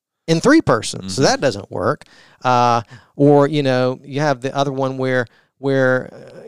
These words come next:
Speaker 1: God is like water.
Speaker 2: Oh, I've heard. Yeah, this is a big, this, and
Speaker 1: You've
Speaker 2: people
Speaker 1: got,
Speaker 2: have actually
Speaker 1: yeah.
Speaker 2: said, "This has really helped me understand the
Speaker 1: Liquid
Speaker 2: Trinity."
Speaker 1: and then, um, and then also at the same time, or not, excuse me, liquid and then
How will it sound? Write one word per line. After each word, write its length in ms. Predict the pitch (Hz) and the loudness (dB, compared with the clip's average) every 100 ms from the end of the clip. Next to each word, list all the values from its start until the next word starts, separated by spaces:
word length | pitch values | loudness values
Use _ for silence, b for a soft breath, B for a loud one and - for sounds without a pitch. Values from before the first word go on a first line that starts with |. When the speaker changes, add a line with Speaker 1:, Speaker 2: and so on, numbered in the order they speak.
| 139 | -4
Speaker 1:
God 280 | 156 185 180 | 0 2 0
is 200 | 160 165 | -2 -2
like 300 | 147 139 - | -2 -2 -6
water. 560 | - 117 117 107 95 90 _ _ | -12 -4 -2 -2 -4 -10 _ _
Speaker 2:
Oh, 220 | 87 90 | -4 -2
I've 160 | 87 85 | -2 -4
heard. 180 | - - | -10 -14
Yeah, 240 | 78 73 | -12 -12
this 200 | 69 80 | -14 -14
is 140 | 71 82 | -12 -12
a 40 | |
big, 240 | 76 78 82 b b | -12 -16 -16 b b
this, 180 | 90 104 | -8 -4
and 60 | 101 | -2
Speaker 1:
You've 80 | |
Speaker 2:
people 160 | 165 156 | 2 4
Speaker 1:
got, 40 | 151 | 4
Speaker 2:
have 100 | 117 | 2
actually 320 | 113 104 139 | 0 -2 0
Speaker 1:
yeah. 160 | 147 | -2
Speaker 2:
said, 60 | 120 b | -2 b
"This 200 | - 185 | -4 -2
has 180 | 123 92 | -2 -4
really 280 | 110 135 127 | -2 0 0
helped 200 | 113 - | -2 -4
me 120 | - | -4
understand 360 | 165 202 214 214 | 4 4 6 6
the 40 | |
Speaker 1:
Liquid 340 | 202 202 202 165 | 8 8 6 4
Speaker 2:
Trinity." 80 | 139 | 0
Speaker 1:
and 180 | 139 131 | 0 0
then, 640 | 139 135 131 131 - - _ - | 0 2 0 -4 -14 -20 _ -2
um, 340 | 135 123 117 - _ _ _ _ - | 0 2 0 -8 _ _ _ _ -6
and 180 | 135 135 | -2 0
then 100 | 135 | 4
also 260 | 165 175 | 4 2
at 60 | 139 | -2
the 60 | |
same 180 | 135 147 | -2 -2
time, 220 | 139 123 - | -2 -4 -4
or 200 | 131 143 | 0 2
not, 220 | 139 135 | 2 -2
excuse 340 | 127 123 - 113 | -4 -8 -6 -6
me, 100 | 117 123 147 | -6 -14 -4
liquid 500 | 147 190 180 170 - | 0 2 4 4 0
and 180 | 135 123 | -6 -4
then 200 | 123 | -4